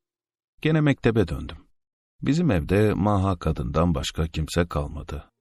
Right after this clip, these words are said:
Dayım çok doğru bir adamdı. Anamdan kalan malları eskiden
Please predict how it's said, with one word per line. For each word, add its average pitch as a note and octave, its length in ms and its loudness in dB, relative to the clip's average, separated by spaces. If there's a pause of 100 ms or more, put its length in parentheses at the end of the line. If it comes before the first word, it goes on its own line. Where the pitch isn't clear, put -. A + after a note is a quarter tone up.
(200)
Dayım A2+ 280 2 (100)
çok - 300 -2
doğru D#2 320 0
bir G#1 160 -2
adamdı. C2+ 480 -10 (180)
Anamdan F2+ 500 2
kalan D#2+ 280 0 (100)
malları E2 480 0
eskiden F2+ 520 -2